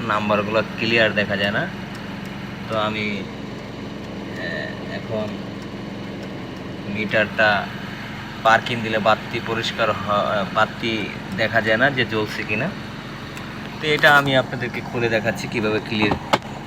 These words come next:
ক্লিন করতে হয়। তো এখানে স্ক্রু ছিল, আমি খুলে নিছি। দেখেন অবস্থা কি, মানে একটি গাড়ি যে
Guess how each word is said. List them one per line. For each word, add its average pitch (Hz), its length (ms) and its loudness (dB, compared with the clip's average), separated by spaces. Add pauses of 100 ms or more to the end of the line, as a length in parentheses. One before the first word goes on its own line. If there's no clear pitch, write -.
(120)
ক্লিন 110 260 -2
করতে 107 280 -4
হয়। 120 200 2 (1800)
তো - 240 2
এখানে 123 400 0
স্ক্রু 120 300 -4 (100)
ছিল, 139 180 0 (260)
আমি 98 220 -2 (1700)
খুলে 127 160 4
নিছি। 127 360 2 (720)
দেখেন 107 300 -2 (1400)
অবস্থা 110 480 -2
কি, 98 160 -6 (680)
মানে 98 260 2
একটি 90 280 -4 (420)
গাড়ি 104 380 2 (100)
যে 120 260 0